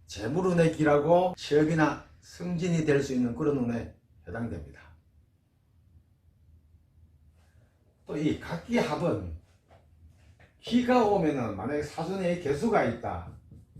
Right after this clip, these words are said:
그러면은 충해버리죠.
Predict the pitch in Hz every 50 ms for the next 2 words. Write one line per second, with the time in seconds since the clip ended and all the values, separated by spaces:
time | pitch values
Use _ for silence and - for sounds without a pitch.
0 | - - - - - - - - - - _ _ _ _ - - - - - -
1 | - - - - - _ - - - - 175 165 147 135 254 254 285 170 170 -
2 | - - - - - - - - - - _ - - - - - - - - -
3 | - _ _ - - - - - - 220 220 214 208 208 180 160 139 135 117 113
4 | - 90 87 80 -